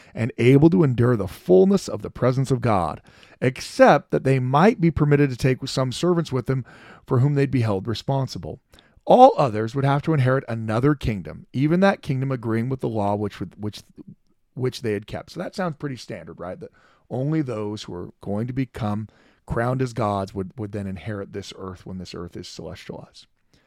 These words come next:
Then he goes on, "Yet he thought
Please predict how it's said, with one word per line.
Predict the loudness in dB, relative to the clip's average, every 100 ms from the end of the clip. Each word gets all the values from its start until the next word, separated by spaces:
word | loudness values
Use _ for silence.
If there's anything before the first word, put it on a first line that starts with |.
| _ _ _ _ _ _ _
Then | -6 -4
he | -2
goes | -2 -2
on, | -4 -6
"Yet | -6 2 4 4 2 -8 -14 _ _ _ _ _ _ _
he | 0 4 4
thought | 4 0 0 -2 -8